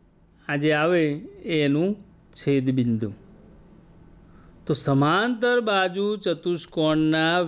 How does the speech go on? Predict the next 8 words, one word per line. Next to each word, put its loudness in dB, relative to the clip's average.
વિકર્ણો 0
પરસ્પર 0
દુભાગે 0
છે, -2
એટલે 0
કે 0
છેદે 0
છે. 0